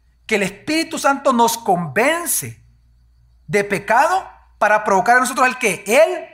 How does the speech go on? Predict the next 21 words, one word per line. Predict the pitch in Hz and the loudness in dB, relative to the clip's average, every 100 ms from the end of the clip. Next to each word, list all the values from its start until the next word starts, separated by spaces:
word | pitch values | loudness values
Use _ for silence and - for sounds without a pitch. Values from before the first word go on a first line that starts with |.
| _ | _
arrepentimiento. | 196 226 233 226 220 226 226 - 226 226 - 214 185 180 240 254 240 - 107 98 _ _ - - - _ _ _ _ _ _ _ _ _ _ _ _ _ - | 4 6 6 4 2 0 -2 -2 -2 -2 -6 -6 -4 -4 -6 -8 -14 -16 -18 -18 _ _ -14 -14 -16 _ _ _ _ _ _ _ _ _ _ _ _ _ -6
Todavía | 226 190 285 | 0 2 2
no | 381 | 2
nos | 392 | 2
hemos | 330 | 0
convertido. | 302 220 175 311 330 117 - _ _ _ _ | 0 -2 -2 -4 -6 -8 -16 _ _ _ _
Simplemente | - - 254 262 226 240 - | -6 -4 -4 -2 -2 -4 -2
él | 226 | -2
nos | 220 | -2
convence | 220 185 190 214 190 | -4 -2 0 0 -2
¿de | 175 | 0
qué? | 226 339 - - - - _ _ _ _ _ | 2 2 0 -12 -20 -20 _ _ _ _ _
De | 135 139 | -6 -4
pecado. | 135 131 113 110 - _ _ _ _ _ - | -4 -4 -6 -6 -16 _ _ _ _ _ -2
Ahora, | 175 175 110 - - _ _ _ _ _ _ | 0 2 -2 -12 -20 _ _ _ _ _ _
pero | - 247 | -2 0
sale, | 240 226 | 2 2
sale | 226 214 | 2 0
una | 214 214 | 0 -2
pregunta | 180 165 175 | -4 -6 -2
lógica. | 220 233 175 - 101 | 0 0 -2 -14 -18